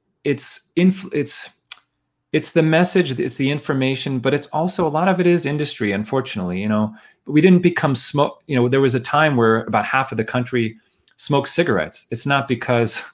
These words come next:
<laughs> there's something wrong with the United States. It was the fact that it was the cool thing to do. It was marketed, we were marketed to adver-, so much advertising. Even doctors were promoting cigarettes. And,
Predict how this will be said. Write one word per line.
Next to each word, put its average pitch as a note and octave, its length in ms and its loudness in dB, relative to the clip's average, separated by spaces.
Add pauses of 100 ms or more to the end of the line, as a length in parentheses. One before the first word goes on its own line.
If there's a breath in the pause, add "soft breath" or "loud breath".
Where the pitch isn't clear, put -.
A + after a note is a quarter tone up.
<laughs> - 160 -20
there's A#2+ 140 -4
something B2+ 340 2
wrong C3+ 320 4
with A#2+ 200 0
the - 60 -12
United A#2 320 0
States. F3 320 -2
It C#3 40 0
was B2 180 -2
the A#2+ 80 -6
fact A#2+ 280 -2
that A#2 100 0
it A#2+ 40 0
was A#2 160 0
the B2+ 80 -6
cool D3 300 -2
thing D3 280 -4
to B2+ 60 0
do. F3+ 600 6 (440 soft breath)
It C3 160 -2
was B2+ 200 2
marketed, E3 640 2
we C3+ 100 0
were C3 100 0
marketed D3+ 580 0
to D3 340 -2
adver-, C#3 300 -4
so - 180 -6
much C3+ 220 -4
advertising. C#3+ 1040 -4 (240 soft breath)
Even E3 220 2
doctors B2+ 420 2
were B2 100 2
promoting A#2+ 380 2
cigarettes. A2+ 520 -2
And, A2 200 -2